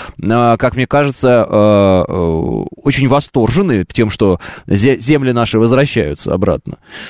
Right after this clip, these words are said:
Вы должны этим, а, восхищаться, вы должны это приветствовать всячески горячо. Но у вас какая-то вот несуразица в голове.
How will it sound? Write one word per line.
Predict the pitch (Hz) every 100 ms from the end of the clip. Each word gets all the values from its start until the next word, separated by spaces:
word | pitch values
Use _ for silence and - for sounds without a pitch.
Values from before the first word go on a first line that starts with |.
| 135 - _
Вы | 85 95 113
должны | 123 131 135 147
этим, | 151 151 156
а, | 135 120 107
восхищаться, | 104 - 117 - 98 - - 98
вы | 78 98
должны | 107 104 117
это | 120 - - 104 101
приветствовать | 120 107 113 - 180 147
всячески | 139 104 -
горячо. | 98 104 104 - 82 -
Но | 104 110 117
у |
вас | 110 139 -
какая-то | 117 135 147 -
вот | 113 117 - - - _ _ - - -
несуразица | - 127 214 135 120 - 113
в |
голове. | 113 107 101